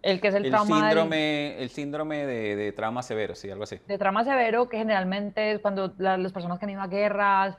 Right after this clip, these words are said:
Speaker 2: Ujú.
Speaker 1: o las personas que han, las han violado o han sido, eh, víctimas de tráfico sexual. Eh, el yoga ayuda a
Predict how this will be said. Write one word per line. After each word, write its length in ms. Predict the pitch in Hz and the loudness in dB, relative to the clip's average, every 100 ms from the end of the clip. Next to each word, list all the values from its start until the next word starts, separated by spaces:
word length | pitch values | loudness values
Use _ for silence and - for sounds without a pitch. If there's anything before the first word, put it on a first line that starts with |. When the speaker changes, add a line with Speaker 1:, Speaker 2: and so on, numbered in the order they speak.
| - | -12
Speaker 2:
Ujú. 200 | 110 208 | -12 -6
Speaker 1:
o 320 | 185 190 190 190 | 0 4 4 2
las 160 | 185 | 0
personas 400 | 175 180 170 175 | -4 -6 -6 -6
que 100 | - | -2
han, 420 | 190 180 180 - | 0 0 -2 -4
las 140 | 185 180 | -4 -2
han 460 | 180 170 170 175 | -2 -2 -2 -4
violado 580 | 165 196 196 190 190 190 | -2 -2 0 2 2 2
o 120 | 190 180 | 0 -2
han 120 | 175 | -4
sido, 680 | - 175 180 180 185 165 - _ _ - | -6 -4 0 0 -2 -4 -10 _ _ -6
eh, 300 | 190 180 175 | -4 -2 -2
víctimas 540 | 160 180 196 185 190 175 | -4 -6 -6 -6 -6 -6
de 100 | 185 | -10
tráfico 640 | - 180 190 202 - 190 | 0 0 2 -4 -6 -8
sexual. 960 | 180 - - 185 185 190 190 185 190 190 _ _ _ | -10 -14 -10 -2 2 2 2 2 0 -6 _ _ _
Eh, 400 | 180 180 175 165 - _ _ | 0 4 4 0 -8 _ _
el 300 | 220 214 185 | 4 4 4
yoga 760 | 156 220 233 233 190 160 202 226 _ _ _ - | 4 6 6 6 4 4 2 -4 _ _ _ 4
ayuda 1000 | 185 190 160 226 294 226 165 170 214 - _ _ - | 4 4 0 0 2 4 4 4 0 -8 _ _ 6
a 440 | 202 196 220 | 8 8 6